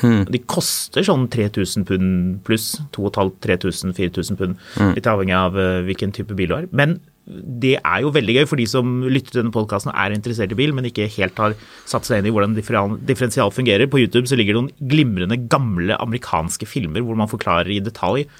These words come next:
Speaker 2: på sånn det dummeste ned til et sånn helt sånn la-, veldig lavt nivå, men ser man den filmen så skjønner man nøyaktig hvordan en sånn differensial fungerer, og hvorfor man må ha en, en, en funksjon som sperrer sånn at den kan sende kraft i begge hjulene. Det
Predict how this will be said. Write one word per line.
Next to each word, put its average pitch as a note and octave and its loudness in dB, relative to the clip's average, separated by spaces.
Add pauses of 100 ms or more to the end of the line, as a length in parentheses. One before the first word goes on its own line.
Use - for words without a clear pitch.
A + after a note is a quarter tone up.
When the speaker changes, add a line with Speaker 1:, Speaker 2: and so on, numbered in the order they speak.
(240)
Speaker 2:
på A2 2
sånn A2+ 0
det A#2+ 0
dummeste A2 0
ned F#2+ -2
til G2+ -2
et G#2+ -4
sånn G#2+ -2 (160)
helt A2 -6
sånn G#2 -4 (260)
la-, A2 4
veldig C3+ 2
lavt G#2+ 2
nivå, C#3 2
men D3+ 2 (240)
ser - 2
man C#3 2
den C#3 2
filmen B2+ 2
så D3+ -2
skjønner B2 2
man G#2 2
nøyaktig A#2 0
hvordan G2+ 2
en A#2 -2
sånn G#2+ 0
differensial G#2+ 0
fungerer, A2 0
og A#2+ -2
hvorfor G#2+ 0
man A#2 0 (300)
må B2+ 2
ha G2+ 2
en, B2 -4 (120)
en, A2 -6 (240)
en - -8
funksjon G#2+ -2
som A#2+ -4
sperrer G2 0
sånn G2+ -4
at - -10
den A#2+ -4
kan A2 0
sende G2+ -2
kraft - -8
i B2+ -2
begge B2+ 2
hjulene. C3+ 2 (960)
Det E3 4